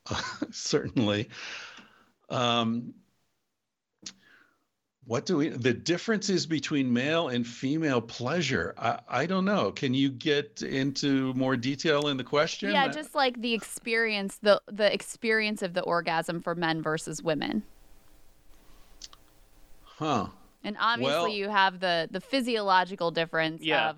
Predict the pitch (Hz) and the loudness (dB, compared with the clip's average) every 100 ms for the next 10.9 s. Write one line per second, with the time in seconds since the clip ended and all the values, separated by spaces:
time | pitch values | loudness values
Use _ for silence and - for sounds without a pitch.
0 | 185 143 180 185 175 175 190 170 175 175 | 0 2 2 2 0 -2 0 0 0 -2
1 | 175 170 165 165 160 165 160 160 160 156 | -2 0 0 0 0 0 0 0 -4 -4
2 | 151 147 131 131 156 175 151 165 165 170 | -2 0 2 0 0 -2 2 2 2 0
3 | 165 147 160 160 160 151 147 156 - 135 | 0 0 0 -6 -4 0 0 -2 -2 2
4 | 151 143 135 139 135 131 123 131 135 127 | 2 2 2 2 2 -2 0 2 2 0
5 | 123 131 123 120 - _ 151 131 139 143 | 0 -2 -2 -6 -12 _ -2 2 2 0
6 | 131 139 131 127 127 131 123 120 - 175 | 0 0 0 0 0 0 2 -2 -2 -6
7 | 226 240 156 202 233 160 143 165 151 143 | -2 2 2 2 0 0 2 2 2 0
8 | 139 131 135 143 - - - 143 120 113 | 0 2 2 0 -2 -8 0 2 2 0
9 | 110 - 233 240 - 247 240 220 160 247 | -2 -6 -4 0 0 0 0 0 0 0
10 | 254 233 233 226 208 185 175 165 - | 0 -2 -2 0 0 2 0 -2 -6